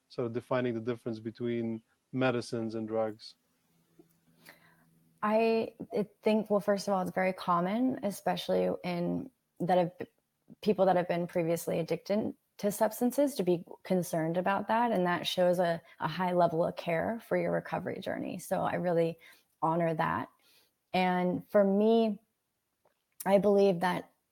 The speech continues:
Speaker 2: and this is what I've been taught by the natives, that any substance can be abused. You know, it's all about your relationship with it and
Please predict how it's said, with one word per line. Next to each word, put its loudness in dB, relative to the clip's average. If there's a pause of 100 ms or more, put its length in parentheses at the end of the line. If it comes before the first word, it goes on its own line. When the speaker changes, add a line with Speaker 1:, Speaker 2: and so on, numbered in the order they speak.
(460)
Speaker 2:
and 2
this 4
is 2
what 4
I've 4
been 0
taught -2
by 0
the 0
natives, 2
that -4 (480)
any 6
substance 0
can 2
be 0
abused. -10 (160)
You 2
know, 0
it's 0
all 6
about 0
your 0
relationship -4
with -6
it -10 (420)
and 0